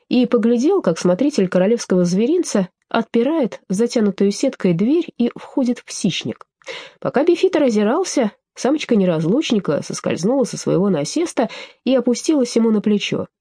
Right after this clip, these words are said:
Высматривая характерные лапы, Бифитер в итоге обнаружил странствующего альбатроса за деревом в катке,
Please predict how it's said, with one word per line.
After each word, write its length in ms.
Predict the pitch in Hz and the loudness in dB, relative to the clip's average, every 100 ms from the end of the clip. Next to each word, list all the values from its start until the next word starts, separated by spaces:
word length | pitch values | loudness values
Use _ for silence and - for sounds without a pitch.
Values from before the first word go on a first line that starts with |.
| _ _ _ _ _ | _ _ _ _ _
Высматривая 760 | 240 285 302 294 262 254 240 - | -2 0 0 2 2 2 0 -6
характерные 640 | - 262 262 - 226 196 208 | -6 -2 -2 -2 0 2 2
лапы, 340 | 269 381 - - - - _ | 0 0 -2 -4 -12 -20 _
Бифитер 420 | 180 247 440 320 | -2 0 0 2
в 80 | 277 | 2
итоге 300 | 277 311 277 | 0 2 2
обнаружил 560 | 220 226 349 302 277 - - | 2 2 0 2 0 -2 -14
странствующего 800 | - 302 311 294 277 262 - 262 | -6 -2 -2 0 -2 -2 0 0
альбатроса 640 | 240 294 - 151 - 143 | 2 0 0 -2 -2 -6
за 200 | 143 190 | -2 0
деревом 380 | 180 156 147 165 | 2 0 0 -2
в 100 | - | -2
катке, 400 | 190 - - | -4 -2 -4